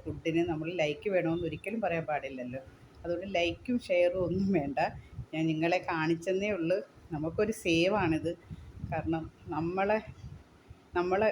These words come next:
നമ്മൾ പോകുമ്പോൾ നമ്മൾ കെയർ ചെയ്തിട്ട് പോകുന്നു എന്നൊരു സേവിങ്.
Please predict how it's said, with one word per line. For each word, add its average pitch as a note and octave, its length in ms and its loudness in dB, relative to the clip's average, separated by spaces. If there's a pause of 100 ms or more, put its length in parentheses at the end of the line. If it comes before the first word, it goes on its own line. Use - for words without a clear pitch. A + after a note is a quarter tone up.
(140)
നമ്മൾ F#3 440 0 (180)
പോകുമ്പോൾ E3+ 520 2
നമ്മൾ E3+ 220 -2 (140)
കെയർ F3+ 260 4 (100)
ചെയ്തിട്ട് F3+ 340 -2 (100)
പോകുന്നു E3+ 480 0
എന്നൊരു E3 280 0 (680)
സേവിങ്. D#3 560 2